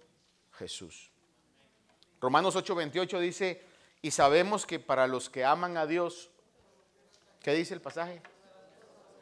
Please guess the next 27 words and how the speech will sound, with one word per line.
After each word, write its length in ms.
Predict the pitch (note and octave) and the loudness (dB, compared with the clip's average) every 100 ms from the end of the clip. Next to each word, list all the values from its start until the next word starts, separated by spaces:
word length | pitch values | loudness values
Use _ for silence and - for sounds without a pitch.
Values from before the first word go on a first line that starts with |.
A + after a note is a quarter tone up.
| - - - - - - _ G3 G3 F3+ _ _ _ _ _ _ _ _ _ _ _ _ _ - - - | -20 -20 -20 -20 -20 -20 _ -20 -20 _ _ _ _ _ _ _ _ _ _ _ _ _ _ -20 -10 -2
"Esto 400 | D3+ - F3 E3+ | -2 0 4 6
es 440 | G#3+ - - - _ _ _ _ _ _ | 4 -2 -12 -16 _ _ _ _ _ _
para 260 | - A#2 A#2 | 0 2 2
los 340 | A2+ G#2+ - - | -2 -8 -14 -18
que 280 | - A2+ G#2 | -12 -10 -12
son 220 | - C3 C3+ | -10 -8 -4
llamados 460 | C#3+ C3+ C3+ C3+ | -2 -2 -4 -8
conforme 480 | - G#2+ A#2+ A2 A2 | -14 -10 -8 -8 -10
a 100 | - | -18
su 100 | - | -20
propósito". 400 | G2 F#2 - - _ | -16 -14 -14 -18 _
Todas 180 | G3 G#3+ | 8 10
las 120 | F#3 | 10
cosas 520 | - F#3 F3 D3 - - | 8 6 6 -4 -8 2
obran 300 | C#3+ C3+ A#2 | 4 4 2
para 140 | G#2 | -2
bien. 280 | G2 F#2+ F#2+ _ _ _ _ - | -4 -8 -14 _ _ _ _ -14
Esto 320 | A#2 - C3+ | -12 -2 0
es, 200 | C#3 B2+ | 0 -4
aquellos 260 | A#2 B2+ | -6 -8
que 80 | A#2+ | -8
son 160 | A2+ A#2 | -14 -10
llamados 420 | G#2+ G#2+ G#2 F#2+ | -8 -8 -10 -12
conforme 600 | - G2 - A#2+ G2 G#2 _ _ _ _ | -14 -14 -8 -8 -10 -20 _ _ _ _
a 80 | - | -20
su 100 | G2+ | -18
propósito. 460 | F#2 F#2+ F#2 - | -16 -14 -16 -18